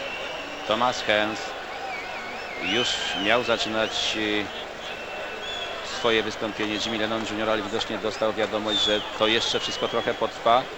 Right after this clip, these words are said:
że trzeba poczekać na zawodników. Jest szef firmy, e, Fight Nights, Bill Kozerski, y,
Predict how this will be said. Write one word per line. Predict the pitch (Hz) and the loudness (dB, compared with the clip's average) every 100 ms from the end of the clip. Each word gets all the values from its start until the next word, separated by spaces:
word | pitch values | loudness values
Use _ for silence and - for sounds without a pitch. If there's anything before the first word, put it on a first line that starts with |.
| - - | -8 -4
że | 107 | 0
trzeba | 117 117 | 2 2
poczekać | 120 117 113 | 2 0 0
na | 120 | -2
zawodników. | 107 110 110 104 104 110 107 | -2 0 -2 -4 -4 -4 0
Jest | 110 - - 107 | -2 -2 -2 0
szef | - 110 | 0 0
firmy, | - 110 110 110 107 - - - - | -2 -4 0 2 2 -2 -6 -6 0
e, | 104 104 104 101 101 95 - - - - - - - - - | 4 6 8 8 6 4 0 -6 -8 -6 -6 -6 -6 -6 0
Fight | 131 123 120 | 6 6 6
Nights, | 120 110 113 - - | 4 4 4 0 -2
Bill | 107 | -2
Kozerski, | - 113 113 110 - 117 123 - - - - - - - - - - | 2 2 4 2 0 -2 -2 -2 -6 -8 -8 -10 -8 -8 -8 -8 -2
y, | 104 107 104 104 104 101 | 2 4 4 4 4 0